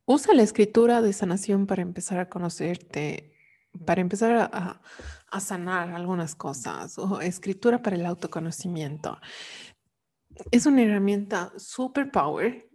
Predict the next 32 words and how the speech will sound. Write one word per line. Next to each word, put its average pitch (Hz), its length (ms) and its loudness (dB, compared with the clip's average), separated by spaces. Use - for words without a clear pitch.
y, 190 400 0
mm, 175 680 -4
te 220 100 2
va 233 60 4
a 233 80 0
permitir 262 720 0
escucharte 226 2000 -2
a 196 200 -4
ti, 247 300 -2
a 202 160 -2
tu 202 80 0
esencia 196 760 -2
y 180 300 -4
no 180 240 0
a 170 120 -2
tu - 80 -6
mente. - 460 -10
Porque 214 400 4
te 208 180 0
vas 214 160 2
a 233 40 2
dar 233 160 0
cuenta 220 220 -2
que 214 60 -4
vas 202 140 -4
a 208 40 -2
empezar 196 260 -4
a 202 40 -2
escribir, 202 360 -4
escribir, 196 380 -4
escribir, 190 340 -8
escribir. 214 500 -4